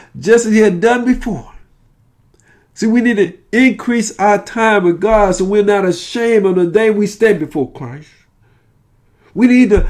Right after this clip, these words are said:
spend more time with God so the Lord delivers us from our troubles. We need to spend more time with God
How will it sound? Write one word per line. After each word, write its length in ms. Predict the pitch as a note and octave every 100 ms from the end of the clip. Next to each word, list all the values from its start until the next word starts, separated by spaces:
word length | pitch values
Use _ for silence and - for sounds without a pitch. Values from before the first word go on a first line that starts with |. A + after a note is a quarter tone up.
| -
spend 340 | - B3+ B3
more 260 | G#3+ B3 A3
time 520 | A3 - B3 A#3+ A3+
with 160 | G#3 F3
God 400 | G#3 A#3 A3+ G3+
so 100 | F#3+
the 80 | G3
Lord 380 | A3 A#3 A3+
delivers 500 | F#3+ G3 A3+ A3+ A3
us 220 | G3+ G3+ F#3+
from 180 | G3+
our 220 | G3+ F#3 F3+
troubles. 720 | - A#3 G#3+ - - _ _ _ _ _ _ _ _ _
We 120 | A#3
need 100 | C4
to 60 | A3
spend 240 | A3 B3
more 200 | B3 A#3+
time 320 | A#3+ A#3+ A#3
with 120 | A3 F#3+
God 600 | A#3+ B3 A#3+ G#3+ G3